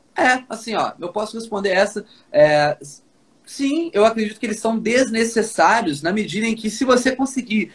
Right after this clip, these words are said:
diversificar a sua carteira, é, por conta própria, né, não tem aquela necessidade de você ter um fundo de fundo. Assim como não tem uma necessidade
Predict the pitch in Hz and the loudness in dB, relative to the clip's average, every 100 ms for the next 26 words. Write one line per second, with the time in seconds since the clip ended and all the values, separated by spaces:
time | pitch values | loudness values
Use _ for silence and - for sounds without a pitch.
0 | _ - 214 233 226 - 220 196 196 214 | _ -2 2 2 2 -2 0 2 2 2
1 | 208 190 - 180 165 120 - _ _ _ | 0 0 2 2 4 2 -4 _ _ _
2 | - 147 143 135 131 123 - 190 - 202 | 4 4 6 4 4 2 0 -2 2 2
3 | - 135 185 240 - - _ - 135 156 | 0 2 2 2 -6 -12 _ -2 0 0
4 | - - 226 247 311 - 277 254 262 320 | -2 -4 -2 2 0 4 4 4 4 2
5 | - 269 - 156 151 202 196 196 196 - | 0 -4 -4 2 4 4 2 -2 -2 0
6 | 196 190 - 202 202 170 151 160 151 - | -2 -4 -2 0 0 -2 -4 0 0 -2
7 | - - - 220 254 320 349 330 302 339 | -8 -6 0 2 4 4 6 6 6 6
8 | - 247 247 226 202 247 - - 254 262 | 4 2 4 4 4 2 2 0 -2 0
9 | 214 143 165 226 - | 0 4 4 4 -2